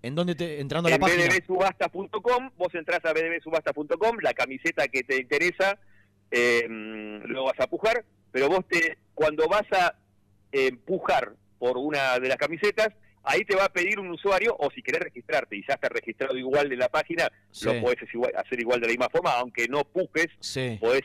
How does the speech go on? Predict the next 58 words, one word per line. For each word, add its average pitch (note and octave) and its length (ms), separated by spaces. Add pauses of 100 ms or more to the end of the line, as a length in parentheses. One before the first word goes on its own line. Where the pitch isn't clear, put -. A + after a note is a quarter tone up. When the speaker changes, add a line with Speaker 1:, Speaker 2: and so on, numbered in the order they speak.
Speaker 2:
igual C3 540
registrarte, F3 880 (320)
te - 120
registrás E3+ 400
con E3 160
el F3 120
mail D#3 200
y - 20
el C#3 80
teléfono, A#3+ 400
y G#3 60
después E3+ 360
tenés E3 320
dos, D#3 180 (160)
eh, B2+ 280
checks D#3+ 240
de C#3 140
seguridad, B2+ 520
¿no? C3+ 200 (260)
Que A#2 120
es - 80
el A#2+ 120
CAPTCHA B2 420
y, G#2+ 60
un, G#2+ 160
y, A2 60
un, A2 160
y, G#2+ 60
un, G#2+ 220
y A2 100
una G#2+ 180
cosa G2+ 160
más. F#2 160
Speaker 1:
Sí. - 160
Speaker 2:
Es A#2 80
muy B3+ 120
sencillo, D3 540 (240)
no F#3 140
tenés G#3 200
que F3+ 120
poner E3 180
tarjeta D#3 340
de D3 100
crédito, G#3 360
no F#3+ 80
tenés F#3+ 140
que F#3 80
poner F#3 240
nada, B2 340
tenés D3+ 160
que E3+ 40
poner E3+ 200
tu F3+ 160
mail A#3 340
y E3+ 120
tu D3+ 100
teléfono. B2 500 (120)
Speaker 1:
Sí. A2+ 400